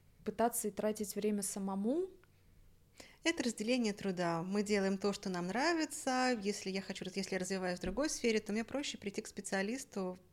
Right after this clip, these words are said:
Speaker 2: проконсультироваться,
Speaker 1: Да.
Speaker 2: а своё время потратить на другое. Ещё раз, это как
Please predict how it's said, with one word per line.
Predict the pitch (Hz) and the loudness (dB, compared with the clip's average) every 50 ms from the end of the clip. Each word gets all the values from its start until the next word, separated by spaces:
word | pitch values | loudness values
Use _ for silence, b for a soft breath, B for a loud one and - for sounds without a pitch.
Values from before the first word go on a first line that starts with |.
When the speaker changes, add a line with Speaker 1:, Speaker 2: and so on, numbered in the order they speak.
| _ 233 220 - - - - - | _ -16 -16 -16 -18 -12 -8 -8
Speaker 2:
проконсультироваться, | 190 - - 196 196 - 185 151 139 208 233 240 233 196 196 185 175 165 180 185 | -6 -4 -4 -4 -4 -4 -6 -6 -2 0 2 2 2 2 0 0 0 -2 -4 -6
Speaker 1:
Да. | - B B B B B B B | -8 B B B B B B B
Speaker 2:
а | 196 | -4
своё | 190 - 202 208 208 208 190 | -2 2 2 4 4 4 4
время | 190 202 226 262 254 214 | 2 2 2 2 2 0
потратить | - - 185 180 190 196 202 202 - 190 190 - | 0 -2 -2 -2 0 -2 -2 -2 -4 -6 -4 -4
на | 190 185 | -2 -2
другое. | 185 190 196 202 240 302 339 285 | -2 -2 -2 0 0 2 2 2
Ещё | 247 247 - 254 | 2 2 0 0
раз, | 240 240 - | 0 0 -2
это | 208 - | -2 -4
как | - - 214 202 - - | -2 -2 -2 -4 -4 -6